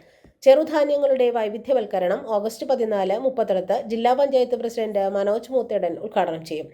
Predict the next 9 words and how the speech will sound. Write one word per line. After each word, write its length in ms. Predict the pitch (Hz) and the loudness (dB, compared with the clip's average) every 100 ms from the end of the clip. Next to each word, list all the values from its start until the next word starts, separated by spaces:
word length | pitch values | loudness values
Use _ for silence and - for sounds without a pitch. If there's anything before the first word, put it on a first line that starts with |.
| - - _ _ _ - | -20 -20 _ _ _ 0
ഉദ്ഘാ-, 440 | 254 262 294 277 | 2 4 4 6
ഉൽപ്പാദന 440 | 262 262 294 311 320 | 4 6 4 4 4
വർധനവിന് 680 | 302 262 285 247 233 214 | 0 0 2 2 0 -2
നൂതന 260 | 214 214 226 | -2 -2 -2
സാങ്കേതിക 540 | 233 226 208 208 202 | -2 -2 -2 -4 -4
വിദ്യകൾ 440 | 202 202 208 233 254 | -6 -4 -2 0 0
ഓഗസ്റ്റ് 400 | 196 190 208 208 | 0 0 -2 -4
പതിനാറ്, 460 | 214 208 208 208 - | -4 0 0 0 -2
കുന്നുകര 500 | 262 247 269 208 | 0 2 4 2